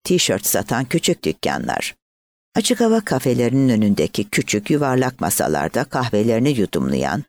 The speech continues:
gazete okuyan, satranç oynayan insanlar.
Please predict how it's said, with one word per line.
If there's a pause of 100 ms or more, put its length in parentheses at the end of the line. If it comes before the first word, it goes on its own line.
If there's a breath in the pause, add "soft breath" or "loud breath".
(120)
gazete
okuyan, (220)
satranç
oynayan
insanlar.